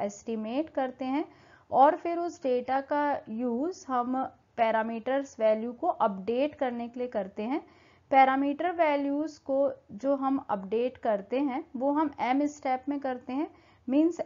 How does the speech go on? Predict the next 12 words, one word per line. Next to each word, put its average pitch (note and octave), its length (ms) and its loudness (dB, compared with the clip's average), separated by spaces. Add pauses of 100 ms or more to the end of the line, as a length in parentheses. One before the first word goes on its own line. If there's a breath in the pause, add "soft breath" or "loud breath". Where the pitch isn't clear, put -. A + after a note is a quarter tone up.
एम D4+ 300 4
स्टेप C#4+ 420 0
में B3+ 280 -2
हम C4+ 220 2 (100)
न्यू C4+ 280 4
मीन A#3+ 440 0 (120)
और B3 280 0
कोवेरिएंस C4 800 0
कैलकुलेट A3 600 -2
करते F#3 340 -6
हैं। G3 240 -8 (460 soft breath)
The C4 120 2